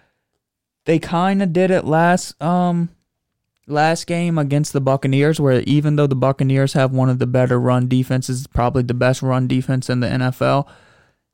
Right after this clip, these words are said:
they committed to the run a little bit more. They gotta do that against the Raiders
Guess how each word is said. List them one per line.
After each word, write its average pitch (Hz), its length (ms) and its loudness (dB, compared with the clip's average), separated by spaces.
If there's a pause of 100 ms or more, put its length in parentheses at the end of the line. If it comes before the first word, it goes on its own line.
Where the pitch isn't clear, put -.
(120)
they 139 240 2
committed 139 480 2
to 135 80 2
the 123 120 4
run 120 240 2
a 120 60 2
little 117 160 2
bit 110 160 -2
more. 113 200 0
They 127 180 2
gotta 147 260 2
do 131 200 2
that 127 220 0
against 120 280 -4
the 127 80 -4
Raiders 123 460 0